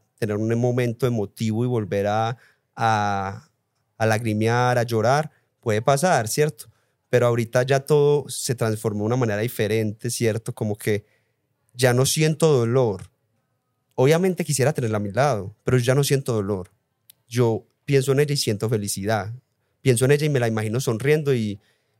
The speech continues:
y, y eso es todo. Y yo sé que ya un pedacito de mi corazón está ahí. Está ahí ella y yo camino con ella, ¿cierto? Y es acordarse también que yo puedo hablar con ella. Ay, por ahí dicen que los muertos ya están muertos, déjenlos quietos. No, qué pena. Mami, te amo.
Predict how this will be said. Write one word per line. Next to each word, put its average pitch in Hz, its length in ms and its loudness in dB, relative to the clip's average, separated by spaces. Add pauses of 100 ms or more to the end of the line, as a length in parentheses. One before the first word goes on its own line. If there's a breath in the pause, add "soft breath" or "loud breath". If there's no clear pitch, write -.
(140)
y, 113 360 0
y 117 120 2
eso 113 140 0
es - 120 -2
todo. 117 380 0 (280 soft breath)
Y 127 120 -4
yo 123 120 2
sé 120 140 0
que 139 140 0
ya 139 260 0 (180)
un 160 120 -2
pedacito 175 340 2
de 170 60 2
mi 160 100 0
corazón 139 380 2
está 123 240 -2
ahí. 107 180 -6 (340)
Está - 240 0
ahí 131 160 2
ella 151 300 0
y 120 80 -8
yo 113 140 -2
camino 135 280 0
con 147 140 0
ella, 135 260 -6
¿cierto? - 380 -10 (480 soft breath)
Y 135 80 0
es 160 120 2
acordarse 165 520 2
también 175 300 2
que 208 60 0
yo 190 80 2
puedo 196 160 4
hablar 202 180 2
con 220 160 2
ella. 131 400 0 (420)
Ay, 147 100 -2
por 135 140 0
ahí 123 80 4
dicen 131 260 -2
que 117 120 -6
los 120 100 2
muertos 120 240 0
ya 139 80 2
están 143 180 -2
muertos, 151 300 -2
déjenlos 131 380 2
quietos. 107 360 -4
No, 104 180 -6
qué 127 120 -6
pena. 110 640 -4 (420)
Mami, 110 640 -2
te 98 120 -6
amo. 104 320 -6